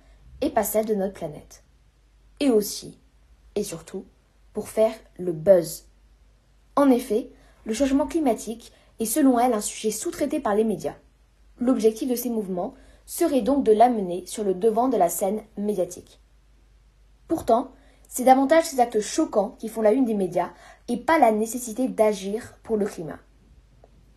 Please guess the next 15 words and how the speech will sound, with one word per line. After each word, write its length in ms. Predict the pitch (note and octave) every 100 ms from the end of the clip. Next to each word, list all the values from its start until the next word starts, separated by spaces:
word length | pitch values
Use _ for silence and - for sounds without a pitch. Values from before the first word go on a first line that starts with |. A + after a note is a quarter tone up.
| -
De 120 | B3
plus, 440 | B3 E4 E4 - - _ _
ces 200 | - B3+
actions 300 | B3+ B3+ D4+
auraient 160 | C#4+ A3+
tendance 300 | A#3 A#3 C4
à 40 |
donner 220 | A3 A3 A#3
une 100 | A3+
opinion 380 | G#3+ G3+ G3
négative 480 | B3 E4 C#4 C4 C#4+
de 60 | A3
la 120 | F#3+
cause 220 | F#3+ C4+
climatique 680 | - G3+ F3 - F#3+ -